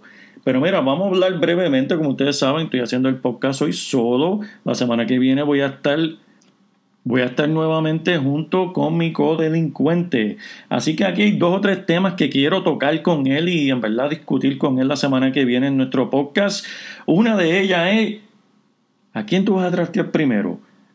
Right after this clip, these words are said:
¿D K Metcalf o Tyler Lockett? Oye, mucha gente, eh,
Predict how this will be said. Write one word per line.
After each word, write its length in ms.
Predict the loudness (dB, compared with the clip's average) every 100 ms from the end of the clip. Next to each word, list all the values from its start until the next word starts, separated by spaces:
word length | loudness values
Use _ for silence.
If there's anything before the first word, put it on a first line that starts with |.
| -2
¿D 180 | 0 2
K 200 | 0 2
Metcalf 600 | 0 0 0 -2 -2 -8 _ _ _
o 180 | -2 -2
Tyler 400 | 0 2 2 2
Lockett? 640 | 0 2 0 0 -4 -4 -10 -20 -20 -6
Oye, 280 | 0 2 2
mucha 300 | 0 0 0
gente, 260 | 0 0 0
eh, 580 | 0 0 0 0 0